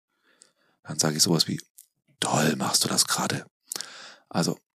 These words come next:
diese Menschen brauchen einfach nur ihre Anerkennung, nach der sie so lechzen. Und danach geben erstaunlich viele Menschen schon Ruhe. Das heißt, egal wie gut der Beitrag ist, wenn du sagst, „Danke für deinen wertvollen oder interessanten Beitrag“,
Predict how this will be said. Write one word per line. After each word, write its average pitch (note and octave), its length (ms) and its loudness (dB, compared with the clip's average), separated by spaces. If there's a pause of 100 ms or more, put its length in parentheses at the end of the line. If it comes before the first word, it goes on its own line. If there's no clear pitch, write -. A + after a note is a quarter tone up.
(180)
diese D#3+ 160 8
Menschen F#3+ 300 2
brauchen D3+ 300 2
einfach C3 240 4
nur G#2+ 100 2
ihre F2+ 180 4
Anerkennung, C3 480 2
nach G#2 140 0
der G2+ 180 4
sie A2 100 4
so F#2 140 4
lechzen. A#2+ 480 2 (440)
Und C3 140 0
danach C#3 280 6
geben C3 260 2
erstaunlich C#3 580 2
viele B2 300 0
Menschen G#2 360 2
schon B2 180 2
Ruhe. D3 320 6 (200)
Das - 140 4
heißt, B2 200 6
egal C#3 440 4 (500)
wie C#3+ 360 2
gut - 260 -2
der A#2+ 80 6
Beitrag A#2 400 0
ist, - 220 8
wenn C#3 80 2
du B2+ 80 4
sagst, - 380 2 (160)
„Danke F#3 360 2
für - 100 -4
deinen G#2+ 240 2
wertvollen B2+ 500 2
oder G#2+ 120 4
interessanten E2 460 2
Beitrag“, A#2+ 560 4